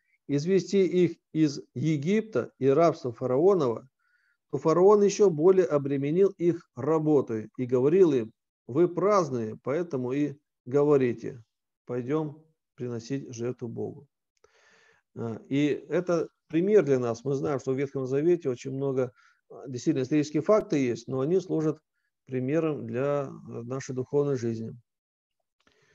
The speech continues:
Дьявол, когда видит, что Бог умилосердился над душой, готов ее помиловать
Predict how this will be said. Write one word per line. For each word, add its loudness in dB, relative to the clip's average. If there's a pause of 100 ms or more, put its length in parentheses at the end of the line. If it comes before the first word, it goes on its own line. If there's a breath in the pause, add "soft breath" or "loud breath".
(260)
Дьявол, 2
когда 0
видит, 0
что 0
Бог 6
умилосердился 2
над 0
душой, -2 (180)
готов -2
ее 2
помиловать 0